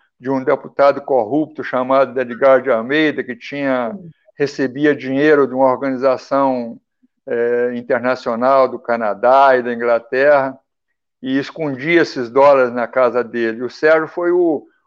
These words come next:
o repórter nessa, quer dizer, entramos na casa, é, o Sérgio, a Vera Silva e eu,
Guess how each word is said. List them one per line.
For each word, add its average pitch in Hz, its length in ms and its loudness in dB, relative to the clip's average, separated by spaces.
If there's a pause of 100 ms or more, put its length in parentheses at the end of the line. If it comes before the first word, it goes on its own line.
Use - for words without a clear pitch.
(100)
o 147 80 0
repórter 147 800 2
nessa, 117 580 -2 (840)
quer 110 100 -2
dizer, 113 260 -4 (320)
entramos 143 440 -4
na 135 180 0
casa, 117 680 2 (360)
é, 117 760 -2 (840)
o - 300 -12
Sérgio, 160 720 2
a 135 120 4
Vera 131 360 2
Silva 165 600 0
e 135 220 -2
eu, 175 460 0